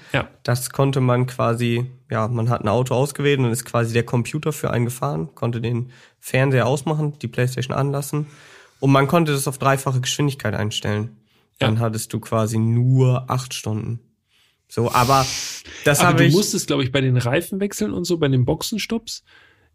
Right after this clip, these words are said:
Speaker 1: ist der dann nicht wieder umgesprungen auf normale Geschwindigkeit?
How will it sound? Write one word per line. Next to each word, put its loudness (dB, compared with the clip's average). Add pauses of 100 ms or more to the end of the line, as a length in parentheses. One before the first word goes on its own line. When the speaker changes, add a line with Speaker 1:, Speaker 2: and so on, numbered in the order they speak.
Speaker 1:
ist -10
der 4
dann 2
nicht -2
wieder 2
umgesprungen 0
auf 0
normale 2
Geschwindigkeit? -2